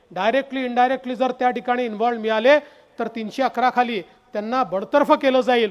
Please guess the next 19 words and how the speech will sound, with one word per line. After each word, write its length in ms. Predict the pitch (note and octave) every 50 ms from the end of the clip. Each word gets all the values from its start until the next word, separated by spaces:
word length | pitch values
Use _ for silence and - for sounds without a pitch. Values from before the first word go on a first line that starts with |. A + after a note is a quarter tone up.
| - - - _ -
आणि 120 | A#3 C#4
त्यांच्यावर 400 | D4 C#4+ C4+ B3 - C4+ C4 C4
केस 260 | B3+ - B3+ B3+ A#3 F#3+
देखील 260 | B3 A3+ - B3+ A#3+ -
केली 200 | A3+ A3 A#3+ A3+
जाईल, 240 | G#3 A3 G#3 G3+ F3+ - - _ _ -
असाही 320 | - - - A#3 A#3 C4
निर्णय 260 | B3+ A#3+ A#3 A#3 A#3 A#3+
आपण 260 | A3 G#3 - A#3 A3
घेतला 300 | F3 G3 G3 - A3+ A#3+
आहे. 120 | C4 C4+ B3+ - - _ _ -
मला 160 | G3 G3+ G#3+
विश्वास 460 | G#3+ G#3 G3 - - D4+ D#4 D4 - C4+
आहे 160 | G3+ E3 D#3 - - _ _ _ - -
की 80 | A#3+
सगळे 340 | - - - A#3 G3+ C#4+ D4+
युनिट 300 | C4+ C4 C4 B3 A3 G#3 - - _ _ _ -
या 180 | F3+ G3+ A#3+ B3
संदर्भात 480 | - C4 A#3 A3+ A#3+ A#3+ A3 B3 C4+